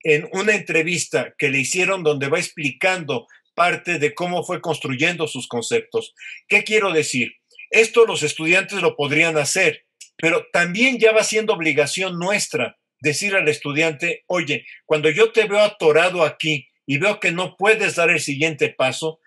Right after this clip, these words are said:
yo puedo hacer búsquedas por ti y puedo decirte, 'Mira, esta conferencia también existe'". Entonces,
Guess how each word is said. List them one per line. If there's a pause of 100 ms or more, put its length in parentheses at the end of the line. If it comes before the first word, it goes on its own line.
(140)
yo
puedo
hacer
búsquedas
por
ti (120)
y
puedo
decirte,
'Mira, (220)
esta
conferencia
también
existe'". (400)
Entonces,